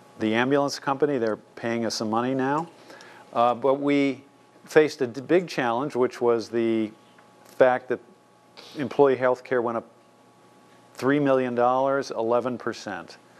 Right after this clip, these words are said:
So overall, the budget went up about two point nine percent,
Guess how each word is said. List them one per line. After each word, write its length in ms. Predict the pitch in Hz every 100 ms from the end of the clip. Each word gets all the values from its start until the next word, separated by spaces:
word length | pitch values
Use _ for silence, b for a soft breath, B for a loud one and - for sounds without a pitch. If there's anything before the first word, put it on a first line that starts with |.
| B B B B B B B -
So 320 | - 117 -
overall, 500 | 151 160 160 151 151
the 80 | 143
budget 320 | 131 131 127
went 160 | 120 120
up 100 | 110
about 380 | 107 117 107 -
two 240 | - 151
point 320 | - 143 123
nine 300 | 113 117 139
percent, 600 | 151 156 - 165 196 -